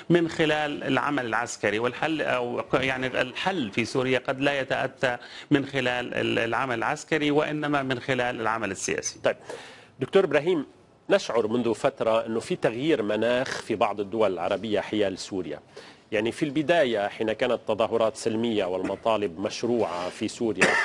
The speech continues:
Speaker 2: لدى أطراف من المعارضة التي نزلت إلى الشوارع، كان في تعاطف عربي كبير ولافت.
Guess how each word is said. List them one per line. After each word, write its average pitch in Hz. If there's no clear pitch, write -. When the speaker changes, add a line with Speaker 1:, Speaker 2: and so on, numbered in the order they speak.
Speaker 2:
لدى 107
أطراف 107
من 104
المعارضة 104
التي 107
نزلت 110
إلى 113
الشوارع، 104
كان 220
في 190
تعاطف 160
عربي 131
كبير 156
ولافت. 113